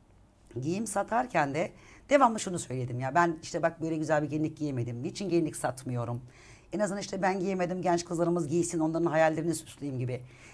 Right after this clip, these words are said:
bir şeyler başladı ve giyimden gelinliğe geçtik. iki bin dokuz yılında falan.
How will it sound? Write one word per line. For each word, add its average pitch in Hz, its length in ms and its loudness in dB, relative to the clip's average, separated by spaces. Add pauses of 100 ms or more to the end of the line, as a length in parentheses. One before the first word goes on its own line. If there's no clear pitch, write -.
(120)
bir - 60 -12
şeyler 147 300 2
başladı 170 300 -2
ve 269 160 2 (500)
giyimden 269 600 2
gelinliğe 202 420 2
geçtik. 120 520 -6 (400)
iki 202 220 -10
bin 185 120 -4
dokuz 165 240 -4
yılında 127 300 -2
falan. 139 280 -4